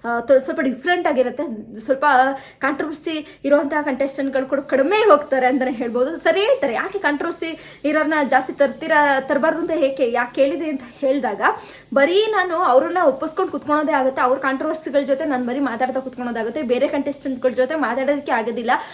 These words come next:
ಅಂತ ಹೇಳದ್, ಹೇಳಿದ್ದು ಯಾಕೆ ಅಂದ್ರೆ ಚೈತ್ರಾ ಕುಂದಪ್ಪರು, ಚೈತ್ರಾ ಕುಂದ್-, ಕು-, ಕುಂದಪ್ಪರ್ ಅವ್ರಿಗೆ ಒಪ್ಸೋದೇ ಆಗ್ತಾ ಇತ್ತು ಕಿಚ್ಚ ಸರ್ಗೆ. ಅವ್ರು ಏನೇ ಮಾಡಿದ್ರು, ಹಂಗೆ ಹಿಂಗೆ ಏನೇ ಮಾಡಿದ್ರು ಕೂಡ ಅವ್ರಿಗೆ ಏನು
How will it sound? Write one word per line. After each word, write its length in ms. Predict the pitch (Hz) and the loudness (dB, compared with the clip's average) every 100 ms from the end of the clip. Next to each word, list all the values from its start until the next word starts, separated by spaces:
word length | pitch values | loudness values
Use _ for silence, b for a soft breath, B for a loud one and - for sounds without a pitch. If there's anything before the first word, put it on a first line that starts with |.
| - 262 | -8 -6
ಅಂತ 120 | 262 | 2
ಹೇಳದ್, 380 | 277 269 277 - | 4 6 4 2
ಹೇಳಿದ್ದು 420 | 277 339 370 285 | 4 6 4 4
ಯಾಕೆ 300 | 262 254 277 | 4 4 2
ಅಂದ್ರೆ 460 | 254 539 539 - - | 0 0 -2 -8 -2
ಚೈತ್ರಾ 240 | 359 392 539 | 2 4 4
ಕುಂದಪ್ಪರು, 680 | 359 294 - 233 - - - | 4 2 2 -2 -4 -4 6
ಚೈತ್ರಾ 260 | 285 381 | 8 8
ಕುಂದ್-, 340 | 392 349 269 - | 2 -2 -6 -6
ಕು-, 280 | 294 269 | 2 2
ಕುಂದಪ್ಪರ್ 360 | 262 285 302 311 | 2 -2 0 4
ಅವ್ರಿಗೆ 300 | 285 254 254 | 4 4 2
ಒಪ್ಸೋದೇ 400 | 277 - 349 359 | 0 0 0 4
ಆಗ್ತಾ 280 | 339 311 285 | 4 4 0
ಇತ್ತು 320 | - 247 247 | 0 -4 -4
ಕಿಚ್ಚ 120 | 240 | -4
ಸರ್ಗೆ. 300 | 262 269 226 | -4 -4 -2
ಅವ್ರು 200 | 220 247 | 0 2
ಏನೇ 160 | 254 320 | 2 2
ಮಾಡಿದ್ರು, 320 | 320 320 370 | 0 0 0
ಹಂಗೆ 480 | 381 - - 262 302 | -2 -8 -6 -2 0
ಹಿಂಗೆ 220 | 320 311 | 0 -2
ಏನೇ 300 | 269 262 339 | 0 0 0
ಮಾಡಿದ್ರು 580 | 381 330 330 311 330 339 | 4 4 4 -2 -8 -6
ಕೂಡ 120 | 381 403 | 2 2
ಅವ್ರಿಗೆ 520 | 370 254 370 427 - | 2 0 -4 -4 -4
ಏನು 560 | 262 277 330 311 226 | -2 0 0 -4 -6